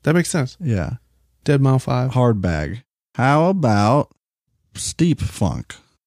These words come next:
Speaker 1: Steep funk?
Speaker 2: Mm-hmm.
Speaker 1: I think you made that up.
Speaker 2: You're correct.
Speaker 1: Yeah.
Speaker 2: You, I did make up steep funk.
Speaker 1: I like it, though. It's mountain funk.
Speaker 2: Mountain funk.
Speaker 1: <laughs>
Speaker 2: Brute rock.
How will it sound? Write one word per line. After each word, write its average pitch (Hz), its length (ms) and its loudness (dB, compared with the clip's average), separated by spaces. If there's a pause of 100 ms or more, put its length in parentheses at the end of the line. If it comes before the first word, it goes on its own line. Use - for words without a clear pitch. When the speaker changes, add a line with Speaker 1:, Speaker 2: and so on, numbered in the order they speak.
(220)
Speaker 1:
Steep - 420 -2
funk? 214 420 0
Speaker 2:
Mm-hmm. 101 300 -2
Speaker 1:
I 117 40 -6
think 151 180 2
you 139 60 4
made 135 160 2
that 123 220 0
up. 123 220 -6 (560)
Speaker 2:
You're 120 160 2
correct. 95 560 0
Speaker 1:
Yeah. 139 240 -4 (120)
Speaker 2:
You, - 240 -2
I - 120 -4
did 92 160 -2
make 85 240 0
up 71 100 -4
steep - 340 -4
funk. - 420 -4 (120)
Speaker 1:
I - 60 -2
like 156 200 2
it, 131 120 -8
though. 123 200 -6 (680)
It's 139 140 0
mountain 135 400 2
funk. 131 480 -2 (300)
Speaker 2:
Mountain 117 340 0
funk. - 480 0 (580)
Speaker 1:
<laughs> - 1700 -4 (400)
Speaker 2:
Brute 131 440 0
rock. 98 460 -4